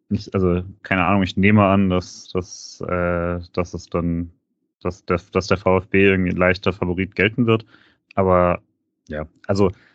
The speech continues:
eine Sache zu den V-F-B-Fans ist ja dafür, dass sie sehr, sehr oft und sehr, sehr viel betonen, wie egal ihnen das ist, drehen die immer ganz schön am Rad, wenn's nicht läuft bei diesem Spiel.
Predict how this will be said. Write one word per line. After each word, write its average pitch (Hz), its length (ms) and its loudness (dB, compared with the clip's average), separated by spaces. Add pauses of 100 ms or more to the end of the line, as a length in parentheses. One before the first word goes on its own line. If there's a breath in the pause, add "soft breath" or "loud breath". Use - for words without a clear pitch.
(380 soft breath)
eine 113 260 4
Sache 104 260 2
zu - 200 -6
den 101 120 -2
V-F-B-Fans 98 880 0
ist - 140 -6
ja 101 80 2
dafür, 98 400 2 (160)
dass 101 180 0
sie 98 380 0 (180)
sehr, 107 300 2
sehr 95 200 4
oft 104 280 0
und 90 100 -4
sehr, 92 140 -2
sehr 92 100 0
viel 101 220 0
betonen, 92 600 0
wie 85 300 -2
egal 90 340 2
ihnen 90 220 0
das 87 160 -4
ist, 92 160 -8
drehen 95 220 -2
die 92 60 0
immer 101 180 2
ganz 104 160 0
schön 98 120 -2
am 87 120 2
Rad, 90 260 2
wenn's 82 200 -4
nicht 95 200 -2
läuft 78 260 -4
bei 80 80 -4
diesem 78 200 -6
Spiel. 95 340 -2